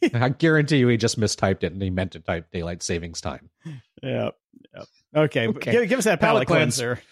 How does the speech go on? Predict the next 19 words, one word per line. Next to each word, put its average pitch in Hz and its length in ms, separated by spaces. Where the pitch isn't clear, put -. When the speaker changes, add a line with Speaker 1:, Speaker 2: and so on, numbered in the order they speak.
Speaker 2:
I 165 180
love 160 220
this 147 160
story. 131 340
Hat 127 220
tip - 200
to 123 100
friend 120 200
of 107 80
the 104 60
show, 104 220
Amber, 127 520
uh, 92 200
who 92 120
posted 87 360
this 87 180
on 82 100
her 127 200
Facebook. 101 460